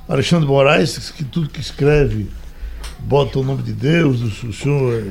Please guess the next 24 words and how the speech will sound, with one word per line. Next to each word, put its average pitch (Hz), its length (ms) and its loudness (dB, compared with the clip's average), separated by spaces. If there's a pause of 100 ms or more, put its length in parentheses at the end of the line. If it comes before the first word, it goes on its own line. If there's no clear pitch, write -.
(800)
é, - 60 -2
é - 20 0
meu 131 220 0
pastor 131 580 0
e 120 60 2
et 107 100 -2
cetera. 160 640 0 (920)
No 147 240 2
caso 135 640 4
de 123 840 0 (640)
Luiz 156 260 6
Fux 151 340 0
é 139 100 4
judeu, 151 680 4 (720)
Roberto 151 440 4
Barroso 131 360 4
é 123 40 4
judeu, 156 600 4 (720)
e 403 200 0
vai, 175 200 4 (120)
outros 170 340 2
não 139 140 0
disseram 131 400 2
nada, 170 500 2